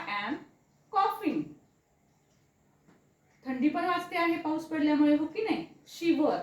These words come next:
शिवर म्हणजे थंडी वाजणे. So शिवरिंग म्हणजे मला थंडी वाजत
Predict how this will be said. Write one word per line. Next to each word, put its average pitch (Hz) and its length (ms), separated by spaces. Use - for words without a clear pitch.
शिवर 339 300
म्हणजे 330 420
थंडी 277 260
वाजणे. 185 500
So 320 100
शिवरिंग 330 720
म्हणजे 269 200
मला 294 160
थंडी 233 280
वाजत 240 460